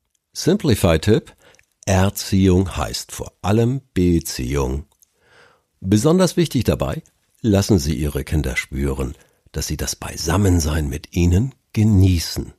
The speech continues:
Wenn Ihnen das schwerfällt, tun Sie doch einfach gelegentlich so, als seien Sie der Onkel, die Tante der Kinder,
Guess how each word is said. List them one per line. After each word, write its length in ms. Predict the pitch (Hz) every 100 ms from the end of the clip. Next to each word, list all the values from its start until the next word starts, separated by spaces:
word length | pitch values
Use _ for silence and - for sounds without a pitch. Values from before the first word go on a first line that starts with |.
| _ _ _ _ -
Wenn 460 | 107 107 139 151
Ihnen 340 | - 127 117 104
das 140 | 87
schwerfällt, 840 | - - 71 69 - - - - - - - _ -
tun 180 | 190
Sie 120 | 156 151
doch 160 | 135
einfach 340 | 113 135 127 117
gelegentlich 600 | 104 104 110 92 87 -
so, 200 | 98 92
als 200 | 101 -
seien 240 | 104 104
Sie 120 | 107
der 160 | 104 95
Onkel, 580 | 131 214 170 98 80 - 107
die 100 | 104
Tante 640 | 135 196 196 120 - - -
der 100 | -
Kinder, 520 | - 101 95 67